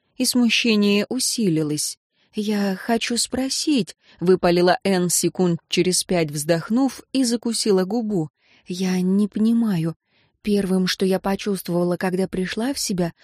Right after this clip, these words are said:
оказалось отсутствие одной из печатей молчания. Я не понимаю», — повторила Энн с отчаянием и в голосе, и в эмоциях. «Зачем?» Печать молчания. Точно,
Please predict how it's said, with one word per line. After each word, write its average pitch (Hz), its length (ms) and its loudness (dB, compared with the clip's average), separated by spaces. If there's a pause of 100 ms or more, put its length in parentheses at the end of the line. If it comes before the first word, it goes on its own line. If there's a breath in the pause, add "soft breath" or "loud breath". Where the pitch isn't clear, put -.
(100)
оказалось 208 640 -2
отсутствие 208 760 -2
одной 202 300 2
из 220 120 0
печатей 220 460 -2
молчания. 220 720 0 (420 soft breath)
Я 190 360 0
не 202 360 4
понимаю», — 202 680 4 (280 soft breath)
повторила 170 680 4
Энн 180 240 4
с - 120 -2
отчаянием 180 840 2
и 202 100 2
в 175 80 0
голосе, 180 440 2
и 202 80 4
в 220 100 2
эмоциях. 196 680 2 (360)
«Зачем?» 233 800 0 (840)
Печать 185 580 0
молчания. 175 960 -2 (580 soft breath)
Точно, 202 640 2